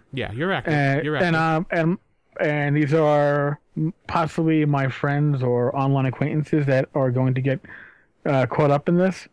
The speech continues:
Speaker 1: Yeah.
Speaker 2: I might, I, I don't know how harsh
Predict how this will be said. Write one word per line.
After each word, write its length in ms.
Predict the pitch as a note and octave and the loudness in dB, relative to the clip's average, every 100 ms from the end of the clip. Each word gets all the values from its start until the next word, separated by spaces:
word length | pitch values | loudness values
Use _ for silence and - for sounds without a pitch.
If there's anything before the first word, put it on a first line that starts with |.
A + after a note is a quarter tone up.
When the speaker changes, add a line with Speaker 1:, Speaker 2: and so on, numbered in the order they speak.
| D3+ | -8
Speaker 1:
Yeah. 160 | B2+ - _ - _ - - - G#4+ - _ _ _ - | -8 -10 _ -20 _ -20 -20 -16 -16 -16 _ _ _ -2
Speaker 2:
I 460 | B3+ B3 A#3+ A#3 | 2 4 6 6
might, 460 | G#3 G3 F#3+ F3+ F#3 _ _ _ _ _ _ _ _ _ _ _ _ _ _ _ _ C5 | 6 6 4 2 -2 _ _ _ _ _ _ _ _ _ _ _ _ _ _ _ _ -4
I, 320 | G#3 G3 F#3 F#3+ | 0 2 0 0
I 40 | |
don't 120 | A3 | 0
know 160 | F#3 E3+ | 2 0
how 420 | D3+ F#3 F3 E3 | 0 2 2 0
harsh 560 | C#3 - F#3 G3+ G#3 | -2 -2 0 2 0